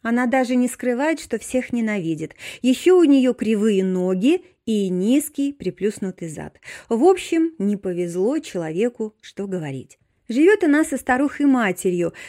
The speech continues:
маленькой, кривобокой, беззубой, похожей на мышь. Лизина мама обожает шуровать по соседским кастрюлям. Таня однажды видела, как старуха залезла в кастрюлю с борщом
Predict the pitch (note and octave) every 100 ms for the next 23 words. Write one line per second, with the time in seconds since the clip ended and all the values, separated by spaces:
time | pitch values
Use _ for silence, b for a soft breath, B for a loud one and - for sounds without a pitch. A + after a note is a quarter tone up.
0 | B G#3 G#3 B3 D#4 D#4 D4+ C#4+ C#4+ C#4+
1 | B - G3 F#3 E3+ A3 C#4 A#3+ G3 F3+
2 | E3+ G3 A#3+ A3 D#3 - G#3 F#3 F#3+ F#3+
3 | F3+ D3+ - - b b b b A#3 A#3+
4 | A3+ A#3 A#3 D4+ C#4+ C#4 - B3+ C4 A#3
5 | A3+ D#4 D#4 - A#3 A3 A#3 B3+ A3 -
6 | F#3+ A#3+ - A3 A3+ A3 - G3 F3+ E3+
7 | - B B A#3 A#3 A#3 A3 A3+ G#3 A3
8 | A#3+ D#4+ A#3+ G3+ F#3 F3 - G#3 B3 -
9 | G#3 G#3 G#3+ G3+ F#3+ F3+ G3+ - E4 A3+
10 | G#3 G3 F#3+ - C#4+ D#4+